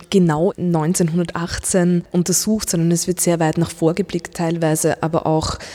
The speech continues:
was nach neunzehnhundertachtzehn sich zugetragen hat und inwiefern, äh, wie auch in der Keynote von John Horn angesprochen, man das wirklich als Kriegsende bezeichnen kann. Wie war denn das, ähm,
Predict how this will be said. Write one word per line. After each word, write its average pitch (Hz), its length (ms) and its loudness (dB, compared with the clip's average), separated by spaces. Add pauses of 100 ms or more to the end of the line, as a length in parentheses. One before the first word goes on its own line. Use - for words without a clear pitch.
(220)
was 156 260 2
nach 127 280 0
neunzehnhundertachtzehn 165 1200 2
sich 185 260 -2
zugetragen 175 580 0
hat 165 140 0
und 165 100 0
inwiefern, 165 680 2 (240)
äh, - 160 0
wie 170 220 4
auch 160 80 0
in 160 140 0
der 156 240 2
Keynote 170 440 2
von 160 140 0
John 156 260 -4
Horn 147 260 -2
angesprochen, 156 600 0
man 156 80 4
das 156 160 2
wirklich 165 220 0
als 156 120 0
Kriegsende 156 640 -2 (220)
bezeichnen 170 560 0
kann. 175 160 2 (420)
Wie 202 220 2
war 196 100 4
denn 196 160 4
das, 190 380 2
ähm, 175 320 4